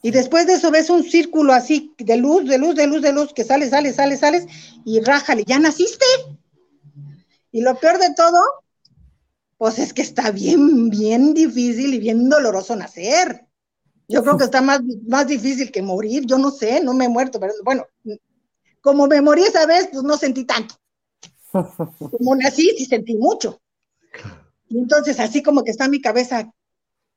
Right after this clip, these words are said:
Speaker 1: ¿dónde está el centro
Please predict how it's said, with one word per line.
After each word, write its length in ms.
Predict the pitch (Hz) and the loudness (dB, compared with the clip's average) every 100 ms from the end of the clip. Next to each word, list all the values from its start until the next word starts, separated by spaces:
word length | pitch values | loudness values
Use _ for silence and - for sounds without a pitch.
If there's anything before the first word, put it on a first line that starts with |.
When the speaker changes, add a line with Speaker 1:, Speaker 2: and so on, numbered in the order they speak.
| _ _ _ - | _ _ _ -10
Speaker 1:
¿dónde 680 | 202 294 302 294 254 254 | 0 4 6 6 6 4
está 440 | 226 - - 247 240 | 2 -2 0 2 2
el 320 | 233 190 - _ _ _ _ _ _ | 0 -2 -8 _ _ _ _ _ _
centro 800 | - - 285 247 240 226 175 - | -20 -8 -4 -2 -2 -4 -12 -18